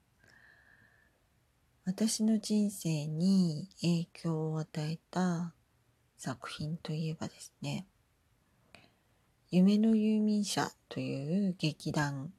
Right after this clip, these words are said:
があったんですけれども、その二世作、桜の森の満開の下という作品をですね、初めて日本青年館というところで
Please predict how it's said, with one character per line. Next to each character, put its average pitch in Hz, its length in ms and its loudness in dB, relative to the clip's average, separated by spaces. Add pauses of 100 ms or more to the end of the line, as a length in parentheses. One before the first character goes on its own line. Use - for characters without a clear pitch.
(120)
が 151 280 -6 (340)
あ 170 60 -2
っ - 40 -4
た - 200 -8
ん 165 40 -10
で 165 100 -10
す - 120 -16
け - 80 -14
れ - 80 -8
ど 127 100 -10
も、 151 360 -2 (960)
そ 170 220 -4
の 180 480 2 (420)
二 156 100 0
世 175 200 -2
作、 165 500 -6 (140)
桜 - 540 -2
の 156 160 -2
森 147 260 -4
の 135 240 -8 (140)
満 156 260 -2
開 160 240 -2
の 156 160 -4
下 - 360 -6 (560)
と 202 120 -6
い 202 400 0
う - 80 -6 (260)
作 - 320 -8
品 - 300 -8 (1300)
を 233 40 -2
で 196 140 -8
す - 180 -14
ね、 - 380 -8 (840)
初 165 340 -4
め 170 160 2
て 151 460 -6 (460)
日 165 120 4
本 196 220 4
青 180 420 0
年 170 220 -4
館 - 220 -6
と 190 120 -12
い 202 120 -6
う 202 40 -14
と - 140 -14
こ - 160 -6
ろ - 80 -2
で 226 180 -6